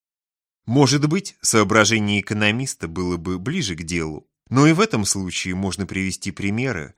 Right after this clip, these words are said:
когда лучшее творчество проявлялось в величайшей нужде и утеснении. Во всяком случае, Конфуций, сам в своё время преследуемый и мало понятый,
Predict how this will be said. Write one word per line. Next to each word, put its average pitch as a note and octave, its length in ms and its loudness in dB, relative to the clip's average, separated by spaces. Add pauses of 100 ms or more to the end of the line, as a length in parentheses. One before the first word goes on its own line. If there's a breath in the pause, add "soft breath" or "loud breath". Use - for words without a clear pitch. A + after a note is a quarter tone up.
когда C#3+ 460 4
лучшее C#3 500 -4
творчество A#2 680 -6
проявлялось G#2 760 0
в - 60 -14
величайшей G#2+ 840 -2
нужде G2 680 -2
и E2 420 -2
утеснении. F#2 920 -6 (920)
Во G#2+ 200 2
всяком G3+ 320 0
случае, G2 640 -4
Конфуций, G#2+ 840 -6 (160)
сам G3+ 320 -2
в - 40 0
своё G#2+ 340 2
время G#2+ 340 -2
преследуемый F#2 920 -4
и F#2+ 260 -8
мало F#2+ 380 0
понятый, A2 760 -8